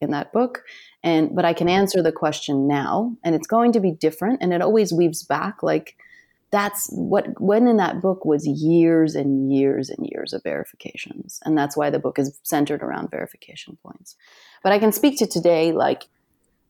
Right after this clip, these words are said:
I just, wow, death is so, death is so beautiful. Death isn't something that, um, can be taken out of this particular mix. Like, we came to this planet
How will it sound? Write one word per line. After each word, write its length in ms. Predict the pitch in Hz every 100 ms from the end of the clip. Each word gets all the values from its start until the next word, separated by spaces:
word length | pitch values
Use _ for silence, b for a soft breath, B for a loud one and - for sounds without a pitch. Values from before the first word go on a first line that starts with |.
| -
I 180 | 185 202
just, 580 | 202 175 - - - - _ _ _ _ _ _ _ _ _ _ _
wow, 500 | - - - 988 - -
death 240 | - - 202
is 180 | 190
so, 580 | - - 170 175 180 - - _ _ - 180
death 240 | 214 214
is 180 | 220 -
so 160 | 196
beautiful. 600 | 170 160 165 156 143 -
Death 260 | - 170 175
isn't 260 | 196 208 -
something 560 | - 156 160 165 156
that, 340 | 151 110 85 - _ _ _ _ _ _
um, 400 | - 160 151 147
can 240 | 135 175 160
be 120 | 156
taken 460 | 147 170 160 151 - -
out 380 | 143 - - - _
of 220 | 151 156
this 160 | 156 139
particular 560 | - 139 139 - 101 117
mix. 340 | 104 - -
Like, 180 | 123 135
we 160 | 170 175
came 320 | - 175 170
to 100 | 165
this 200 | 147 143
planet 480 | - 147 156 196